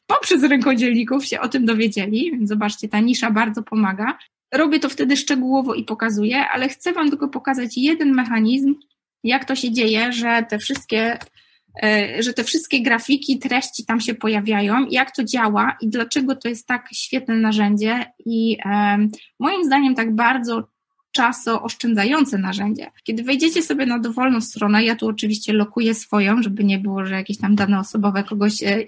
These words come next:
e, obcego pokazuję. Słuchajcie, pokazuję tutaj swoją stronę i chcę wam tylko pokazać, jak bardzo łatwym jest przyczepianie takich treści i, mm,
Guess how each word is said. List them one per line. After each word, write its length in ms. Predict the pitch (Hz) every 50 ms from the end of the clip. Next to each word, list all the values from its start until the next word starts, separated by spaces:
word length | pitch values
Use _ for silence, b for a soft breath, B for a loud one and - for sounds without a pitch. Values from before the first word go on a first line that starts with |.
| -
e, 220 | - 208 208 - -
obcego 380 | 226 214 - - 220 220 220
pokazuję. 520 | 214 208 208 - 208 196 196 196 196 208 226
Słuchajcie, 460 | - 233 - 220 214 214 240 254 269 - -
pokazuję 480 | - 294 294 302 277 262 269 311 302 285
tutaj 260 | 285 262 247 240 220
swoją 420 | - - - 269 269 240 226 226
stronę 500 | 214 - - - 202 196 202 208 220 220 -
i 100 | - 220
chcę 160 | - - 311
wam 180 | 381 320 302
tylko 200 | 302 285 - -
pokazać, 500 | - - 240 - - 269 269 254 247 -
jak 160 | 226 226 226 226
bardzo 460 | 220 254 269 330 320 302 - 254 254
łatwym 680 | 240 254 269 302 311 302 - - - 208 202 208 208
jest 460 | 208 226 220 208 208 214 214 _ _ _ _ _ _ _ -
przyczepianie 720 | - - - 233 233 - 220 - - 294 302 349 330 285 277
takich 340 | - 220 - 226 214 -
treści 720 | - - 220 220 214 214 214 - - 202 202 214 233 262 - -
i, 480 | - 214 226 220 220 226 226 226 214 -
mm, 280 | - 208 220 226 226